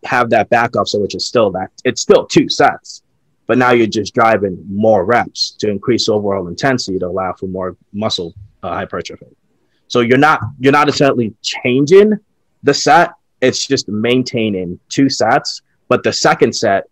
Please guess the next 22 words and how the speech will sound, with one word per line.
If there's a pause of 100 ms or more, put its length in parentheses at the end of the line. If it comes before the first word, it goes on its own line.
is
a
back
off
set.
You
drop
the
weight, (420)
and
then
you
do
as
many
reps
as
you
can
to
allow
for